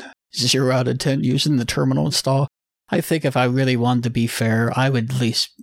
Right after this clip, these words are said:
I'd at least be middle of the road of five, because it does work. I just got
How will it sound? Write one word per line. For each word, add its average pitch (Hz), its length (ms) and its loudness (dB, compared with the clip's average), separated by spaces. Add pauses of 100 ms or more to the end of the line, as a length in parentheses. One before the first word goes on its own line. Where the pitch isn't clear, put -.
(240)
I'd 143 160 0
at 123 80 -6
least 120 220 0
be 117 140 2
middle 120 240 0
of 113 40 -4
the 127 100 -2
road 120 300 -2
of 143 60 -6
five, 123 560 -4 (360)
because 120 320 -2
it 190 200 -4
does 117 340 -2
work. 117 320 -2
I 127 80 0
just 127 320 -2
got - 180 -4